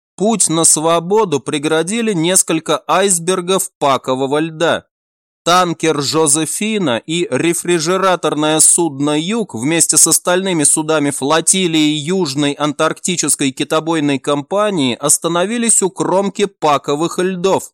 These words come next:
не в силах предпринять каких-либо конкретных действий.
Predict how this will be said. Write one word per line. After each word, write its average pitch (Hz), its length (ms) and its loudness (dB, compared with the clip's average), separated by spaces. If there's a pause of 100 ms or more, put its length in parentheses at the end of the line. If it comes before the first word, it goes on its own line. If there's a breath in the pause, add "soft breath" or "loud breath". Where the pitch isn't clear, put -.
(120)
не 131 260 0
в - 60 0
силах 214 480 0
предпринять 156 720 -2
каких-либо 151 840 -2
конкретных 127 760 -2
действий. 123 720 -2